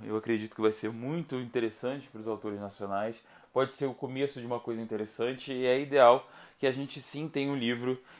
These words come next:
disponível pra, pro ano. Então, é, eu vou deixar esse post.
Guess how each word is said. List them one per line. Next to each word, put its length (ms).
disponível 880
pra, 520
pro 200
ano. 260
Então, 460
é, 240
eu 80
vou 100
deixar 220
esse 120
post. 520